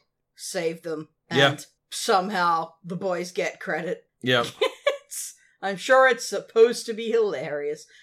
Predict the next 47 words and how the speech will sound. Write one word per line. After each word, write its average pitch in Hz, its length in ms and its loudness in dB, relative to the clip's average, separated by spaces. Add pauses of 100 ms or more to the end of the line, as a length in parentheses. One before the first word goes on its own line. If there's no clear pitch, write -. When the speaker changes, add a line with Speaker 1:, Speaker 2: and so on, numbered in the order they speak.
(140)
Speaker 1:
Well, 190 160 -2
I 180 120 -4
mean, 160 240 -8
not, - 200 -16
like, - 320 -14 (160)
laugh 160 240 -6
out 127 180 -8
loud 139 240 -6
hilarious, 156 540 -8
but, - 160 -10
like, 180 200 -4 (200)
"Ha, - 200 2 (120)
isn't 349 260 0
that 262 260 2
cute?" 185 460 -14
hilarious. 151 720 -6 (100)
<laughs> - 120 -20
Blech! 269 600 4 (380)
I, 208 640 2
I 156 60 -4
will 196 200 -4
say, 247 560 2 (240)
I 131 240 0
love 190 440 -2
the 175 280 -2
storybook 180 640 -4
backgrounds 135 520 -10
they 160 120 -4
got 156 240 -8
going 156 260 -6
on 151 160 -10
here. 151 360 -8
Like, 160 140 -14
they're 170 100 -12
very 180 200 -2
much 175 220 -10
not 175 280 -10
trying 175 180 -8
to 170 80 -10
draw 170 160 -6
realistic 165 540 -12
scenery, 202 400 -6
and 151 100 -10
I 139 100 -12
think 180 280 -14
it's - 200 -12
lovely. 120 520 -12